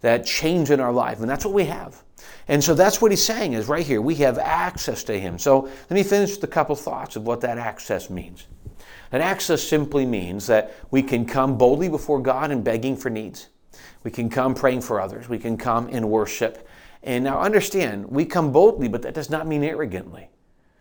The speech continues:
We come because we know God and we worship God. I think we should come humbly in that area, but we have a right to boldly ask God to help us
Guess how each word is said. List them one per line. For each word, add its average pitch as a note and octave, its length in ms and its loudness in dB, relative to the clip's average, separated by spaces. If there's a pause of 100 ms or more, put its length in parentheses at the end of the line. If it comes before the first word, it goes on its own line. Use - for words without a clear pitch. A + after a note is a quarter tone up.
(200)
We B2+ 140 -2
come E3 280 0
because D#3 320 4
we C3 140 2
know C3 180 2
God A#2 300 0
and A#2 60 -2
we A2+ 60 0
worship B2 440 0
God. - 240 -4
I C#3+ 80 -2
think D3+ 200 -4
we C#3 80 -2
should - 200 -4
come G2 140 -6
humbly D3 400 0
in G2 60 -4
that F#2+ 220 -10
area, F#2+ 220 -6
but A2 180 -4
we C3+ 140 -4
have C3+ 180 -4
a B2 80 2
right D#3 320 0 (360)
to B2+ 100 -4
boldly C#3+ 440 2
ask A#2+ 160 -4
God A#2 220 -2
to A2+ 80 -2
help G2 260 -4
us - 300 -16